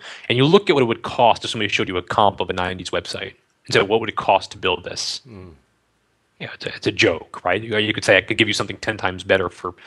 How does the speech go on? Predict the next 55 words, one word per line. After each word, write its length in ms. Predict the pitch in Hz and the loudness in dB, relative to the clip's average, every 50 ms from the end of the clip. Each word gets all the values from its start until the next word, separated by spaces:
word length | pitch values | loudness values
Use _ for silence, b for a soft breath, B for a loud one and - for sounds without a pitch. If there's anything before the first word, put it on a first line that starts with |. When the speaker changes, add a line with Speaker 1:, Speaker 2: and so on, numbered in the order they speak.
| B B B B B B B B B - | B B B B B B B B B -4
Speaker 1:
you 80 | - | -2
know, 220 | 95 80 82 82 - _ _ _ | -2 -2 -4 -8 -10 _ _ _
pro-, 300 | - - - - - - | 2 4 4 4 2 2
probably 380 | - - - 120 123 120 123 117 | 0 0 -2 0 0 0 -4 -4
four 180 | - - 156 123 | -2 0 0 0
or 60 | - | 2
five 200 | - 95 90 - | 2 0 0 0
hundred 220 | 98 92 87 85 | 0 -6 -8 -8
dollars. 300 | 85 82 82 87 85 - | -8 -6 -6 -6 -4 -4
I'll 80 | 92 90 | -6 -6
install 340 | 92 - - - 90 92 90 | -4 -6 -4 -2 -2 -2 -2
WordPress 460 | 90 90 92 95 - - 82 - - | -2 -4 -4 -4 -4 -6 -6 -4 -4
for 100 | - 92 | -8 -8
you," 180 | 85 82 87 | -10 -10 -8
right? 320 | 92 92 87 90 87 - - B | -6 -6 -6 -6 -6 -8 -16 B
Speaker 2:
<laughs> 40 | 117 B B 113 B B B B - | -18 B B -18 B B B B -2
Speaker 1:
Right? 120 | - - - | -2 2 4
But 60 | 170 | 2
at 80 | 165 | 4
the 80 | - 151 | 4 2
same 300 | - - 180 185 208 196 | 4 4 4 4 4 0
time 240 | - - 185 160 147 | 0 -2 -2 -2 -2
that 100 | 135 - | -2 0
that 200 | 175 202 196 - | 2 2 2 2
happens, 360 | - 95 - - - 101 - | 0 -10 -10 -10 -14 -12 -8
us 120 | - 131 | -8 -8
professionals, 720 | - _ - 113 - - - - - 123 110 95 95 98 | -8 _ -12 -4 2 2 2 2 0 -6 -8 -8 -6 -4
as 160 | 110 107 101 110 | -2 -2 -2 -2
our 120 | 98 95 | -4 -6
time 280 | - - 120 113 110 107 | -4 -2 -2 -2 -2 -2
is 80 | 101 - | -6 -8
freed 260 | - - - 107 107 | -8 -6 -4 2 4
up 140 | 117 117 - | 4 4 2
and 100 | 101 95 | -2 -10
those 140 | 98 98 - | -10 -10 -10
things 240 | - 104 98 - - | -12 -12 -14 -14 -16
become 240 | - - - 104 | -10 -8 -8 -8
easy 220 | 104 107 104 98 101 | -6 -6 -6 -6 -6
and 80 | 95 92 | -8 -8
routine, 420 | 90 - - 180 160 107 92 92 B B B B B | -10 -4 -2 -2 -2 -2 -4 -10 B B B B B
we 100 | 131 135 | 4 4
have 140 | 131 117 | 4 4
moved 400 | 123 127 135 165 175 160 143 - | 2 0 0 2 0 0 0 0
the 40 | 127 | -2
ball 500 | 117 104 - 120 139 139 127 107 98 90 | -2 2 6 8 10 10 10 8 6 4
so 260 | - - - 120 127 | -4 -4 0 0 0
far 260 | 123 - - 117 110 107 | 0 0 0 0 0 2
down 240 | 104 104 98 95 | 0 -2 -2 -2
the 60 | 90 - | -8 -8
court, 360 | - 151 151 107 87 85 _ _ _ _ _ _ _ _ _ _ _ _ _ _ _ _ _ _ _ | -6 -4 -4 -4 -6 -8 _ _ _ _ _ _ _ _ _ _ _ _ _ _ _ _ _ _ _
right, 200 | - 107 107 107 | -2 0 0 0
in 80 | 110 127 | 0 -2
terms 300 | - - 123 113 104 107 | -2 -2 -2 -2 0 -4
of 160 | 98 90 98 | -4 -4 -4
what 240 | 95 95 101 104 | 0 2 2 2